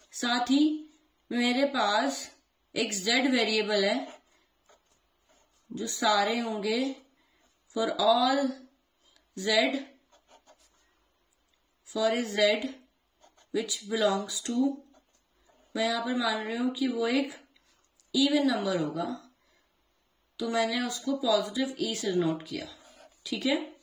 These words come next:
Belongs to, exact belong करता है even numbers। And साथ ही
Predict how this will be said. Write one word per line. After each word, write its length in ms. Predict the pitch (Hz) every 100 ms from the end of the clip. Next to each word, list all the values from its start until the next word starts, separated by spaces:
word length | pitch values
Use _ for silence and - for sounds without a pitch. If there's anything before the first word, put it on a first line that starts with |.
| _ _ _ _ _ _ _ _ - -
Belongs 720 | 214 247 254 247 277 269 -
to, 120 | 233 233 262 - - -
exact 400 | 190 208 247 233
belong 320 | 254 233 240
करता 260 | 233 208 262
है 80 | -
even 220 | 254 226 208
numbers। 560 | 170 151 135 147 - - _ _ _ _ - _ _ _ _ _ _ -
And 160 | 202
साथ 440 | 220 254 233 240 240
ही 120 | 247